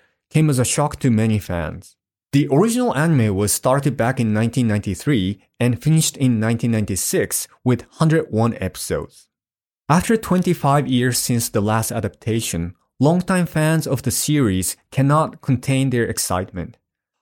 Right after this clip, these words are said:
Author Takehiko Inoue's manga was so popular during its run in the nineties, and he even received special commendations from the Japan Basketball Association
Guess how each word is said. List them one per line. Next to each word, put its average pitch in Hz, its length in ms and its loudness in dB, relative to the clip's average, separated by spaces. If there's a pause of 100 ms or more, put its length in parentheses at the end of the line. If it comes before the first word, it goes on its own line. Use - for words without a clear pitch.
(180)
Author 180 340 2
Takehiko 151 640 0
Inoue's 131 480 2
manga 113 460 2
was 113 240 -4
so 160 260 0
popular 151 540 -2
during 139 360 2
its - 260 -4
run 120 220 2
in 110 180 0
the 98 80 0
nineties, 98 800 -4 (440)
and 120 220 4
he 175 140 0
even 214 360 2
received 139 420 2
special 147 460 0
commendations 110 840 0
from 113 300 0
the 104 100 0
Japan 135 420 0
Basketball 113 680 0
Association 107 840 -2